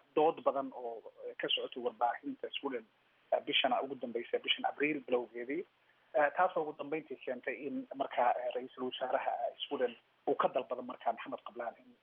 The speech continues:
eh, markaa xilkaas uu ka dego. Kadibna ay ku dhawaaqday markaa xukuumaddu in, in laga casilay, eh, xilkii uu hayay. Ma ahana markii ugu horreysay ee Maxamed Keblaan lagu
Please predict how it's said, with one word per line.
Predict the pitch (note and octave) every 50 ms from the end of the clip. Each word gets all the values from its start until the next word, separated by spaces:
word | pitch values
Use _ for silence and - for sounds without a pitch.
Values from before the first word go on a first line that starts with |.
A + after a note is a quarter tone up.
| _ -
eh, | B2 B2 - - -
markaa | - - - - A#2+ - -
xilkaas | C3+ B2+ - - C3 C3 - - -
uu | - - -
ka | C3
dego. | B2+ C3 C3 C3+ F3 F3 - _ _ - - - _ -
Kadibna | - F3+ C#3 C#3+ C#3 C#3+ C3+
ay | A#2+ C3+
ku | - E3
dhawaaqday | C#3 B2+ B2 A#2+ - - B2+
markaa | B2 - - - -
xukuumaddu | - - _ - B2+ B2+ A#2 A2 A#2 G2+
in, | - C3 B2 A2+ -
in | C3 C3 A#2+
laga | - - - F#2+
casilay, | - - - G#2+ A2 A2+ G#2+ -
eh, | - A2+ A2 - -
xilkii | - A#2+ - - -
uu | -
hayay. | - - - _ -
Ma | F3 G3 G3
ahana | F#3 F3+ F#3 F3
markii | F3+ F#3+ F#3 - -
ugu | F3+ E3+ G3 F#3
horreysay | E3 D#3+ C#3+ C#3+ C3+ C3 - - C#3+
ee | C#3 C3+
Maxamed | - - - E3+ E3 D3+ C3 - -
Keblaan | C#3 C3+ C#3+ C#3 C3+ B2
lagu | A#2+ B2 C3 D3